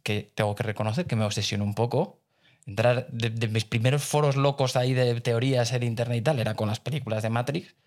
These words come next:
Luego, una vez que acabó, me desinflé. <laughs> Pero hasta que acabó sí que estaba mirando. Y salió una serie que se llama Anima-,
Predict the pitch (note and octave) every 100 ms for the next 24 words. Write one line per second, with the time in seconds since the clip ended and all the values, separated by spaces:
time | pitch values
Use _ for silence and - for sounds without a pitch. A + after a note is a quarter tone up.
0 | _ - D3+ D#3+ D3+ D#3 D#3 D#3+ F3 F3
1 | _ _ - A2 G2+ G2+ G2 A2+ - -
2 | - D3 - B2+ - - - - - B2+
3 | B2 A#2+ A#2+ C3 A#2 C3 E3 D#3+ D3 C#3
4 | C#3 C3+ D3 C#3+ - A#2+ - A2+ D#3 G3
5 | G3 F3 F3 F#3+ F3 B2+ C#3 E3+ C#3+ A2+
6 | G#2+